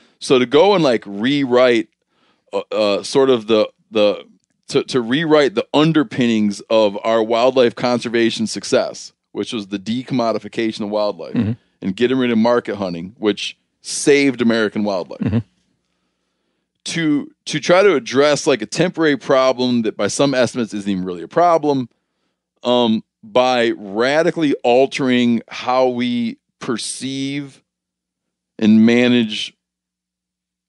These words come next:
Speaker 1: wildlife in America just seems to me like, like a, a kind of an overshot,
Speaker 2: Mm-hmm.
Speaker 1: right?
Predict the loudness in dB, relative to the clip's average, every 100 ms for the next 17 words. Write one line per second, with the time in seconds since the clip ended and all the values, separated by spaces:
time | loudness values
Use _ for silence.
0 | -12 -2 2 2 2 0 0 0 2 2
1 | 0 -2 -8 -8 -4 -2 -2 -4 -2 0
2 | 0 -2 -6 -4 -2 -2 -4 -6 -8 -2
3 | 0 0 0 0 0 -2 -4 -6 -8 -6
4 | -4 -4 _ _ -8 -6 -6